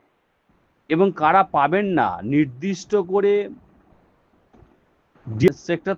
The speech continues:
থেকে কোনো নোটিফিকেশন জারি করা হয়নি, যার পরিপ্রেক্ষিতে তারাও ধন্দে রয়েছে যে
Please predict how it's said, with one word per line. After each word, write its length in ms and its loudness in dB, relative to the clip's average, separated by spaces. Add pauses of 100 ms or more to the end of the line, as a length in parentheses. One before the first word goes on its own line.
(120)
থেকে 480 -4 (140)
কোনো 280 0
নোটিফিকেশন 760 -2
জারি 280 0
করা 320 2
হয়নি, 500 -2 (800)
যার 360 2
পরিপ্রেক্ষিতে 1080 -2 (380)
তারাও 500 2
ধন্দে 340 0
রয়েছে 600 -2 (420)
যে 80 -8